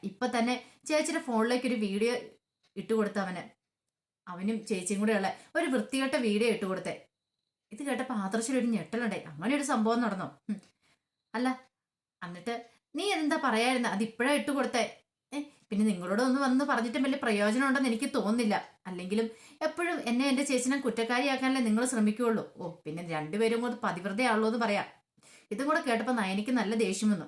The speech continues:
നയന പറഞ്ഞു, "ഇനിയിപ്പോ എനിക്ക് കൂടുതലൊന്നും നിങ്ങളോട് പറയാനില്ല. ഞാൻ എന്തൊക്കെ പറഞ്ഞു പറഞ്ഞാലും നിങ്ങൾ വിശ്വസിക്കാൻ പോകുന്നില്ല. എപ്പോഴും എന്നെ തെറ്റുകാരിയാക്കാനായിട്ടായിരിക്കും നിങ്ങൾക്ക് കൂടുതൽ ഇഷ്ടം. അതുകൊണ്ട് ഞാൻ ഇനി കൂടുതലൊന്നും പറയണില്ല" എന്നും പറഞ്ഞിട്ട് അങ്ങോട്ട് പോവാണ്. ഈ സമയത്ത്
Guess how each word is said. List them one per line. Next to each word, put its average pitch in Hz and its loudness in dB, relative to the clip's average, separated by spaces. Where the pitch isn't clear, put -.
നയന 165 -8
പറഞ്ഞു, 202 -2
"ഇനിയിപ്പോ 220 0
എനിക്ക് 302 -2
കൂടുതലൊന്നും 247 2
നിങ്ങളോട് 220 2
പറയാനില്ല. 196 0
ഞാൻ 180 -4
എന്തൊക്കെ 208 -2
പറഞ്ഞു 254 0
പറഞ്ഞാലും 240 0
നിങ്ങൾ 320 -2
വിശ്വസിക്കാൻ 247 0
പോകുന്നില്ല. 202 2
എപ്പോഴും 302 -2
എന്നെ 277 2
തെറ്റുകാരിയാക്കാനായിട്ടായിരിക്കും 226 0
നിങ്ങൾക്ക് 175 -6
കൂടുതൽ 185 -2
ഇഷ്ടം. - -8
അതുകൊണ്ട് 165 -4
ഞാൻ 180 0
ഇനി 233 0
കൂടുതലൊന്നും 214 0
പറയണില്ല" 208 2
എന്നും 269 2
പറഞ്ഞിട്ട് 233 0
അങ്ങോട്ട് 220 2
പോവാണ്. 185 -2
ഈ 302 0
സമയത്ത് 226 0